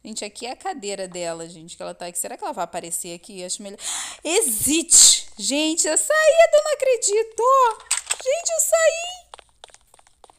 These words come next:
Tô fora, gente, eu tô fora!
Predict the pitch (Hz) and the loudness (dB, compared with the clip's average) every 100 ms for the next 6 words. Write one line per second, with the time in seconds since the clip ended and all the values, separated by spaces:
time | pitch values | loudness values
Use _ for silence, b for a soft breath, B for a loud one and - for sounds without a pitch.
0 | _ _ 440 - - 330 311 294 277 277 | _ _ -8 -6 0 4 6 6 4 -2
1 | 269 277 269 330 - - - 277 277 254 | -4 -4 -4 -4 -4 -4 2 6 6 8
2 | 240 226 190 151 | 8 8 4 0